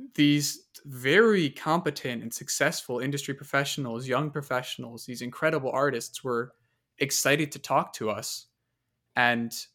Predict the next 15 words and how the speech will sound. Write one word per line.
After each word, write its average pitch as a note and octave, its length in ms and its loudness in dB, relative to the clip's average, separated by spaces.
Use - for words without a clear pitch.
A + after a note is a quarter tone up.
really D#3 320 4
being C#3+ 260 4
able D3 260 2
to A#2+ 560 -4
understand, D3+ 480 4
like C3 160 -2
Nate C#3 220 0
said, D#3+ 240 2
if A#2 80 -4
somebody C#3+ 340 0
reaches C3+ 320 -2
out C#3 140 4
and D3+ 100 -4
says C#3+ 300 0
no, C3+ 320 -4